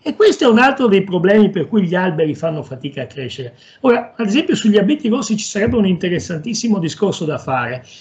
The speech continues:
ma sì, non ho tempo per farlo, che proprio un abete rosso può resistere anche a temperature di meno trenta, meno quaranta sotto zero. Il problema è che nel momento in cui esce dalla neve, a temperature calde, come vi dicevo prima,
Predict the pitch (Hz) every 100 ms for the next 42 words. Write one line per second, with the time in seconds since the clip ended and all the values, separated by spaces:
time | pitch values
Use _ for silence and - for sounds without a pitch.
0 | _ 180 185 180 - 170 160 190 185 180
1 | 180 151 143 - 147 135 123 120 - -
2 | - 240 247 - 339 262 202 196 214 302
3 | 311 269 - 160 160 180 175 156 285 214
4 | 196 240 240 170 170 165 254 262 180 170
5 | 185 151 214 254 208 185 190 151 170 202
6 | - - 120 123 214 156 120 - _ _
7 | _ 214 269 240 180 160 185 233 - 180
8 | 233 - 190 214 - _ _ _ 226 240
9 | 190 196 247 175 - 220 214 180 180 277
10 | 196 151 147 175 - 208 180 170 220 -
11 | 247 160 127 117 175 214 185 170 180 185
12 | 220 220 151 151